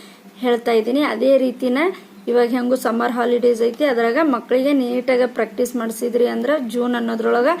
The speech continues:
ನಿಮ್, ನಿಮ್ ಮಕ್ಳ ಹ್ಯಾಂಡ್ ರೈಟಿಂಗು ನೀವೇ ಇಂಪ್ರೂವ್ಮೆಂಟ್ ಮಾಡ್ದಂಗ. ಯಾಕಂದ್ರೆ ಫಸ್ಟ್ ಒನ್ನು ಎಲ್ರೂ ನೋಡೋದೇ ಹ್ಯಾಂಡ್ ರೈಟಿಂಗ್. ಹ್ಯಾಂಡ್ ರೈಟಿಂಗ್ ನೀಟಾಗಿ ಬಂತು ಅಂದ್ರೆ, ಆ, ಯಾಕಂದ್ರೆ ಎಲ್ಲ ಟೆಕ್ಸ್ಟ್ ಬುಕ್ಕು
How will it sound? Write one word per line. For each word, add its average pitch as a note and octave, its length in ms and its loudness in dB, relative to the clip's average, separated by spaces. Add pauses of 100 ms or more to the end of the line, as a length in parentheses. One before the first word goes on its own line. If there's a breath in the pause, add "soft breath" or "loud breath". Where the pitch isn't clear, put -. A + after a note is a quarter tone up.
(400 loud breath)
ನಿಮ್, B3 180 0
ನಿಮ್ A#3+ 200 -2
ಮಕ್ಳ A#3 240 -4
ಹ್ಯಾಂಡ್ A#3 360 -4
ರೈಟಿಂಗು B3 460 0
ನೀವೇ C4+ 440 2
ಇಂಪ್ರೂವ್ಮೆಂಟ್ A#3+ 600 -2 (500 loud breath)
ಮಾಡ್ದಂಗ. A#3 480 -2
ಯಾಕಂದ್ರೆ B3 480 0
ಫಸ್ಟ್ - 500 -6
ಒನ್ನು D4 360 2
ಎಲ್ರೂ B3 400 2
ನೋಡೋದೇ C4 400 2
ಹ್ಯಾಂಡ್ A#3+ 380 -2
ರೈಟಿಂಗ್. A#3 420 -2
ಹ್ಯಾಂಡ್ B3+ 300 0
ರೈಟಿಂಗ್ B3+ 340 0
ನೀಟಾಗಿ B3+ 500 0
ಬಂತು A#3+ 340 -2
ಅಂದ್ರೆ, A#3+ 400 -2 (580 loud breath)
ಆ, A#3 300 -2 (1700 loud breath)
ಯಾಕಂದ್ರೆ C4 400 2
ಎಲ್ಲ B3 260 6
ಟೆಕ್ಸ್ಟ್ B3 360 -2
ಬುಕ್ಕು B3 840 0